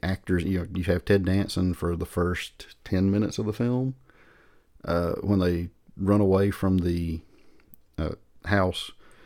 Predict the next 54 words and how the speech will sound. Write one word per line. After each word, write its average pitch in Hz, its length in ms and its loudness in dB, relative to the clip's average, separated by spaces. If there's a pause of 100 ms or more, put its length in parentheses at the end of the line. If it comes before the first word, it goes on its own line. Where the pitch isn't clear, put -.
(200)
to - 60 -8
try 95 140 6
to - 80 -6
figure 90 300 4
out, 87 220 2
you 90 100 -2
know, 76 60 0
what's 85 180 -4
going 92 280 2
on 92 400 2
and, 76 240 -4
and 80 160 -2
whether 90 160 0
they 76 180 0
should - 160 -10
stay 98 380 2
or 87 80 2
whether 82 240 -2
they 78 60 -4
should 80 200 -6
escape. 95 460 0
They 87 100 2
go 90 80 2
to 85 140 0
a - 20 0
diner, 92 480 0
but - 240 -6 (640)
other 98 160 2
than 98 160 2
the 85 60 -2
waitress 82 540 0
and 82 280 0
the 78 100 2
extras 85 320 0
in 85 60 0
the 80 60 -4
background, 85 580 -2
it, 78 120 -4 (340)
the 90 220 -2 (300)
film 107 380 4
is 87 80 0
just - 260 -4
the - 80 -2
two 92 240 2
of 82 100 -2
them - 380 -6 (920)
and 95 160 2
the 90 80 0
central 95 320 2
mystery 87 460 -2
of 78 140 -2
the 80 60 -8
guest 82 280 -2
house. - 380 -8